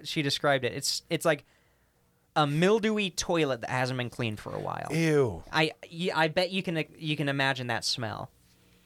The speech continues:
Speaker 2: Oh,
Speaker 1: And it's just
Speaker 2: God.
Speaker 1: permeating this room 'cause they just kept all her shit in there. So she fucking tossed everything out.
Speaker 2: Mm-hmm. Good.
Speaker 1: She's like, "This fucking stinks."
Speaker 2: Everything must
Speaker 1: Tossed
Speaker 2: go.
Speaker 1: it all. Still stunk. She's like, "It must be, like, in the carpet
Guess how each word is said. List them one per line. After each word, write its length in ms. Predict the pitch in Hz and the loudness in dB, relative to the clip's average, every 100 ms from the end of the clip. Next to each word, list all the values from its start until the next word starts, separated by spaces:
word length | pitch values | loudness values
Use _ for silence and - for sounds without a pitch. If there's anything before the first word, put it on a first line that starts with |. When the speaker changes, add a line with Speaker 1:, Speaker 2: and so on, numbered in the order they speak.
| _ _ - | _ _ -8
Speaker 2:
Oh, 280 | 104 90 - | -6 -8 -6
Speaker 1:
And 100 | 160 | 0
it's 80 | 165 | 2
just 200 | 175 - | 2 -2
Speaker 2:
God. 60 | - - _ | -8 -20 _
Speaker 1:
permeating 680 | - 151 160 156 147 131 127 | -6 -2 2 4 2 2 -2
this 180 | 120 143 | -4 -2
room 200 | 143 127 | -2 -2
'cause 140 | 139 | -2
they 100 | 147 | -2
just 140 | 165 - | -2 -2
kept 200 | 139 - | -2 0
all 140 | 113 | -2
her 60 | - | -4
shit 320 | - - 131 | -6 -4 -4
in 100 | - | -4
there. 260 | 71 76 - _ _ _ _ _ _ - | -8 -6 -6 _ _ _ _ _ _ -6
So 200 | - 143 | -2 -2
she 580 | - - 160 180 185 165 | 0 -2 0 0 0 -2
fucking 380 | 127 - 110 101 | -4 -6 -4 -4
tossed 340 | 113 98 - - | -2 -2 -4 -8
everything 760 | 120 123 117 117 110 117 104 - | -2 0 0 -2 -2 -4 -6 -4
out. 400 | 95 80 - - 87 | -4 -4 -8 -14 -10
Speaker 2:
Mm-hmm. 280 | 87 87 107 - - | -6 -6 -6 -12 -4
Good. 220 | 175 180 - | 2 2 0
Speaker 1:
She's 100 | - | -8
like, 140 | 131 120 | -6 0
"This 140 | 180 | 0
fucking 340 | 180 165 135 107 | 2 0 0 -6
stinks." 680 | - - 170 117 - - - | -4 2 0 0 -6 -6 -2
Speaker 2:
Everything 540 | 160 160 - 175 147 | 0 0 0 2 4
must 220 | 151 147 | 4 4
Speaker 1:
Tossed 160 | 180 170 | 4 6
Speaker 2:
go. 140 | 180 | 8
Speaker 1:
it 60 | 160 | 8
all. 340 | 156 131 127 _ | 6 2 0 _
Still 340 | - - 254 220 | -4 -2 2 2
stunk. 340 | - 147 127 | 2 0 0
She's 140 | - 135 | -2 -2
like, 120 | 120 | 0
"It 40 | |
must 180 | 139 170 | 2 0
be, 60 | 156 | 0
like, 180 | 135 - _ | -2 -2 _
in 460 | 160 160 170 160 143 | 0 2 4 2 2
the 140 | 135 | 0
carpet 640 | - - 139 123 110 - | -2 -4 -2 0 -2 -4